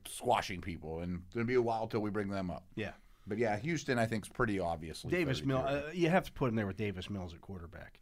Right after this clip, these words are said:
Speaker 1: Yeah, that's the thing.
Speaker 2: If Tyrod Taylor's a quarterback, they, they at least score last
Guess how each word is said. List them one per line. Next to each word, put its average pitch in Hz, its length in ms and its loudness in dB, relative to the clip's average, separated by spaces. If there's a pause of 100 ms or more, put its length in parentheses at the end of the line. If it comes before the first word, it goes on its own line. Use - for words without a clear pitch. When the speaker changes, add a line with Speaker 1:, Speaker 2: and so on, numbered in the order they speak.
(260)
Speaker 1:
Yeah, 139 240 6
that's 110 200 2
the 95 80 -4
thing. 80 260 -4
Speaker 2:
If 135 140 0
Tyrod 156 360 6
Taylor's 143 380 6
a - 40 0
quarterback, 131 440 0
they, 143 180 4 (320)
they 180 140 6
at 156 100 6
least 151 280 4
score 123 440 0
last 90 360 -6